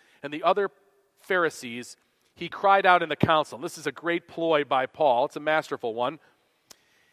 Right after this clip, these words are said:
He says, "Brothers, I am a Pharisee and a son of a Pharisee, and, and s-, a son of Pharisees. It is with respect to the hope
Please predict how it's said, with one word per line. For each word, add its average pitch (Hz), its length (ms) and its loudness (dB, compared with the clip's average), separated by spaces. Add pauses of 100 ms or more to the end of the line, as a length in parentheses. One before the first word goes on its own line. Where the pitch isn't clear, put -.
(120)
He 254 140 -6
says, 202 280 0
"Brothers, 220 640 6 (400)
I 269 180 6
am 269 100 4
a 247 60 4
Pharisee 233 680 2 (520)
and 196 120 -2
a 196 40 2
son 262 360 2
of 185 100 2
a 180 60 -2
Pharisee, 156 640 -2 (280)
and, 175 320 -6
and 175 180 -4
s-, - 220 -14
a 202 160 -2
son 269 320 2
of 190 100 0
Pharisees. 139 720 -2 (840)
It 185 80 -4
is 190 160 -8
with 226 200 -2
respect - 640 -4
to 226 100 -10
the 185 140 2
hope 240 400 2